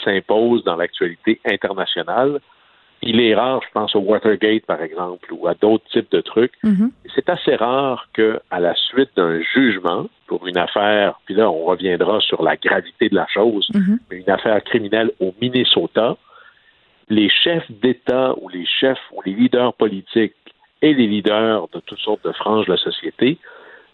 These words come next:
Speaker 1: veulent commenter ou sentent qu'il est important de commenter. Et là, on voit qu'on n'est plus que dans une espèce de distraction américaine. On est dans quelque chose qui, pour toutes sortes de raisons, a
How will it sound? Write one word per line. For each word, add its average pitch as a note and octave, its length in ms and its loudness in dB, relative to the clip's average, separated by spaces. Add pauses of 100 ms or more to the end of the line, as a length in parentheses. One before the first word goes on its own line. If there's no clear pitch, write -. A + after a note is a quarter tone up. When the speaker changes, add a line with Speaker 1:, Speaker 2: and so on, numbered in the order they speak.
(120)
Speaker 1:
veulent C3+ 240 2 (160)
commenter D3+ 600 0
ou B2 140 -14 (140)
sentent D3 340 -2
qu'il G2+ 160 -2
est G#2 140 -2
important C3 440 -2
de G#2 100 0
commenter. A#2+ 720 -2 (560)
Et A#2 100 4
là, D3 180 4
on C3+ 180 2 (140)
voit C#3+ 180 4
qu'on A2+ 560 -2
n'est A2+ 120 0
plus E3+ 380 -2
que - 140 -2 (100)
dans A2 200 0
une F#2+ 160 -6
espèce A2 400 -2
de F2+ 120 0 (100)
distraction - 540 0
américaine. G2+ 600 0
On G2 160 0
est A2+ 80 0
dans G#2+ 160 0
quelque A2 380 -2
chose F#2+ 360 -2
qui, - 80 -10
pour - 240 -2
toutes D3+ 120 0
sortes - 240 -2
de G2 80 4
raisons, E2+ 480 0 (560)
a B2 160 0